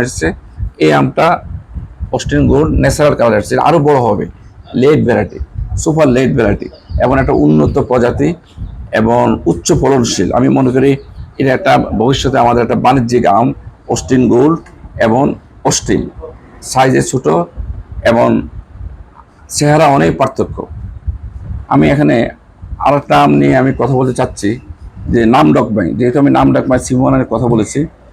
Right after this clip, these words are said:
দেখেন এই একটা নামডকমাই আছে, এটা গোল্ডেন নামডকমাই, এটাকে বলা হয় গোল্ডেন নামডকমাই, ওয়ার্ল্ডের একটা সেরা জাত। এটা কাঁচা অবস্থায় দিয়ে গোল্ডেন, এটা এখনো কাঁচা, এটা পাকবে, এটাও কিন্তু লেট ভ্যারাইটি। এটাও আগামী মাসে আমরা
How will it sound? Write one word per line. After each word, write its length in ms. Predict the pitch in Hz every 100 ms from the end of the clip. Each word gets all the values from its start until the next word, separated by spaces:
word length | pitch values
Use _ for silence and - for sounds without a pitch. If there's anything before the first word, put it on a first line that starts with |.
| - -
দেখেন 200 | 127 123 - 147
এই 60 | 147
একটা 140 | 151 151
নামডকমাই 360 | 151 147 139 135 117 -
আছে, 160 | 113 131 135
এটা 100 | 131 104
গোল্ডেন 300 | 139 135 135 127
নামডকমাই, 440 | 110 101 - 82 -
এটাকে 200 | 123 123 127
বলা 120 | 127
হয় 100 | 143 135
গোল্ডেন 280 | 113 110 127 123
নামডকমাই, 460 | 127 120 - 135 170 - - - -
ওয়ার্ল্ডের 300 | 107 113 117
একটা 120 | 123 -
সেরা 220 | 127 120 101
জাত। 140 | 76 - - - 123
এটা 140 | 120 131
কাঁচা 220 | 139 - 147
অবস্থায় 260 | 139 - 147
দিয়ে 100 | -
গোল্ডেন, 260 | 113 110 101 - - - - - - _ -
এটা 100 | 151
এখনো 180 | 147 165 147
কাঁচা, 240 | 127 - - -
এটা 100 | 127 143
পাকবে, 180 | - 135 143
এটাও 140 | 160
কিন্তু 140 | 165 135
লেট 120 | 127 123
ভ্যারাইটি। 300 | 110 107 92 - - - -
এটাও 200 | 139 160 165 143
আগামী 220 | 143 147 127
মাসে 200 | 120 143 131
আমরা 140 | 127